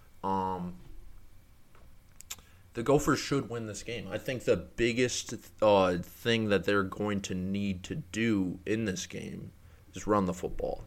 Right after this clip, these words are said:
uh, plain and simple. They're just gonna have to rely on their strengths, and, um, I think it'll be a, a big game to figure out their identity, uh,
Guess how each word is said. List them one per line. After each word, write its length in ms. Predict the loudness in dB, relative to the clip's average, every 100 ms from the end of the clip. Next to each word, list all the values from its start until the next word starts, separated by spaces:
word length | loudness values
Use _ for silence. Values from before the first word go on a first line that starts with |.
| -14 -6 -4 -4 6
uh, 220 | 8 8
plain 280 | 4 0 0
and 120 | -2
simple. 280 | -6 -10 -2
They're 160 | 0 2
just 180 | 2
gonna 140 | 2 4
have 180 | 4 4
to 80 |
rely 560 | 8 8 8 8 6 6
on 240 | 2 0
their 140 | -2 -4
strengths, 720 | -4 -2 -2 -2 -8 -12 -12 -6
and, 480 | -4 -2 -2 -4 -6 -8 -10 -18 -20 -20 -8 -2
um, 220 | 0 2
I 100 | 2
think 200 | 2 2
it'll 160 | 4 4
be 200 | 6 6
a, 120 | 6 4
a 120 | 4
big 440 | 4 4 4 4 0
game 420 | 4 4 4 0
to 80 | -2
figure 380 | 0 2 6
out 180 | 6 6
their 180 | 6 8
identity, 720 | 8 6 4 4 -2 -6 -8 -12 -12 -2
uh, 320 | 0 2